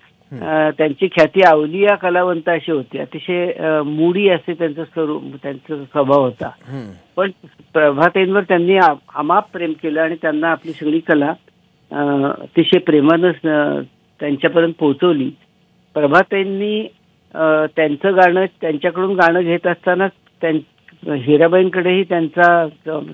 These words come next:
Speaker 2: संपर्क आला आणि हिराबाईंकडेही त्यांनी गाण्याचं हे, अ,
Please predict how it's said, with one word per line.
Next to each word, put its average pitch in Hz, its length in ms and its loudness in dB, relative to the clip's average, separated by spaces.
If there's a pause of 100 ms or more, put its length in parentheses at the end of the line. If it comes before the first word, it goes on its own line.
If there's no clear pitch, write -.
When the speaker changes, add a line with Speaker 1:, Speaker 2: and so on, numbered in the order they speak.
(120)
Speaker 2:
संपर्क 147 420 -6
आला 156 220 2
आणि 165 140 0
हिराबाईंकडेही 160 760 0
त्यांनी 160 240 -2
गाण्याचं 147 540 -2 (600)
हे, 147 80 -6
अ, 143 360 -10